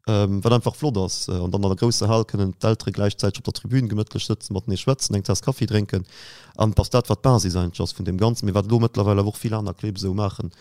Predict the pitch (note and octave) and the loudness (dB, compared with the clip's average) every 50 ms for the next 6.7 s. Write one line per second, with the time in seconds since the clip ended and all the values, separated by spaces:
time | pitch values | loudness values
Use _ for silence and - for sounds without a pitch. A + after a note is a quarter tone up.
0 | - - - - - _ _ - F#2+ F#2+ G#2 A2+ A2+ - A2 G2+ G2 G2+ G2 F#2 | -20 -20 -20 -20 -20 _ _ -4 -2 2 2 2 2 4 4 4 4 4 4 4
1 | F#2 F2+ F2 F2 - - - F2 F2 - - _ _ _ _ _ - - _ _ | 2 2 2 0 -2 -4 -6 -8 -8 -10 -12 _ _ _ _ _ -20 -18 _ _
2 | - A#2+ G#2+ G#2+ G2 F#2+ G2+ - B2 - - - - - - - - G#3 G#3 F#3 | 0 2 4 4 4 4 2 2 0 -2 -4 -4 -6 -6 -6 -2 0 2 4 6
3 | D#3 C3 C3+ C3+ B2+ C3 - - - - - - - _ - - A#2 A#2 A#2+ C3+ | 6 8 6 6 4 2 -4 -10 -20 -20 -20 -20 -18 _ 0 2 4 6 6 6
4 | D3+ - - A2 - A#2+ A#2 G#2+ - - D#3+ D#3+ C#3 B2 - G2+ C3 C3 C3 B2+ | 4 2 0 -2 -2 -2 -2 -2 -2 -2 0 2 2 0 2 2 2 2 2 2
5 | B2 A#2+ - G2+ B2 B2+ C3 B2 - B2 A#2 A#2 B2+ C3 B2+ A#2+ - - B2 A#2+ | 0 -2 -2 0 2 2 2 2 2 2 4 4 4 2 2 0 0 0 0 0
6 | A#2+ - - D3+ D3 B2+ - - G2 G#2 G2 F#2+ F2 | 0 0 2 2 2 0 0 -2 0 0 0 0 -2